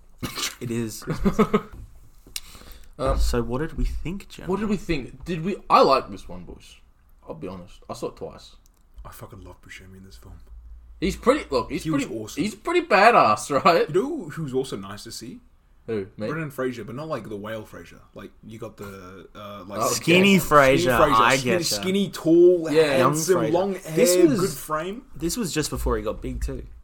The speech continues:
Speaker 3: Yeah, um, I was actually looking for this, uh, for a thing I've got set up later, uh, through stuff. It was, like, his fourth thing or third thing he did.
Speaker 1: I don't remember specifically what it was, but
Speaker 2: Mm.
Speaker 1: him, Sandler, and Buscemi were all relatively unknown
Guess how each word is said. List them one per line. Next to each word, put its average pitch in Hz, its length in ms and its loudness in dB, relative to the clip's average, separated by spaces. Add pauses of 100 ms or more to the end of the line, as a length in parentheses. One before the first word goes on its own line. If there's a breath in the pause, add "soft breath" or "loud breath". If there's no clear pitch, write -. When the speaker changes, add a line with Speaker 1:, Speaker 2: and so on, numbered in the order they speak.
(120)
Speaker 3:
Yeah, 185 360 2
um, 147 400 0
I 143 60 2
was 160 140 0
actually 185 340 -4
looking 139 340 -8
for - 140 -12
this, 127 200 -8
uh, 117 300 -4
for 127 260 -4
a - 60 -16
thing 143 140 -10
I've 131 120 -8
got 113 200 -8
set 135 140 -10
up 110 120 -10
later, 123 220 -6
uh, 104 300 -12
through 127 240 -12
stuff. 117 440 -10 (280)
It 123 80 -14
was, 139 100 -10
like, 214 140 -10
his - 160 -12 (420)
fourth 135 180 -6
thing 339 220 -20
or 208 80 -18
third 135 300 -6
thing 180 100 -12
he 170 120 -10
did. 156 140 -14
Speaker 1:
I - 40 -8 (100)
don't 135 120 -2
remember 165 220 -6
specifically 123 480 -8
what 117 120 -10
it 107 120 -14
was, 107 280 -12
but - 360 -12
Speaker 2:
Mm. 110 260 -10
Speaker 1:
him, 180 680 -2
Sandler, 135 640 -2
and 123 340 -6
Buscemi 117 480 -8
were 113 140 -6
all 117 560 -4
relatively 113 1000 -6 (640 soft breath)
unknown 117 840 -4